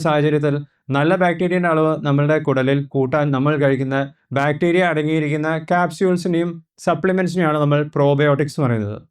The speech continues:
ഇനി ഇതിൻ്റെ നമ്പറിലേക്ക് വരാം. സി എഫ് യു എന്ന് പറയുന്ന നമ്പർ മില്യണിലും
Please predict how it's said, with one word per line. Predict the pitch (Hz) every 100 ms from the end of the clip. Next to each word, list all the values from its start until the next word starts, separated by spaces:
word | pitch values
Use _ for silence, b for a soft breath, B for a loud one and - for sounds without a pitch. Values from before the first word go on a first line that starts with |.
| _ 127
ഇനി | 143
ഇതിൻ്റെ | 147 151 151
നമ്പറിലേക്ക് | 135 135 139 143 143
വരാം. | 120 107 110 _ _ -
സി | 156 160
എഫ് | 165 175
യു | 170
എന്ന് | 170
പറയുന്ന | 156 156 151
നമ്പർ | 139 139 139 135 _ _ -
മില്യണിലും | 135 139 151 147 131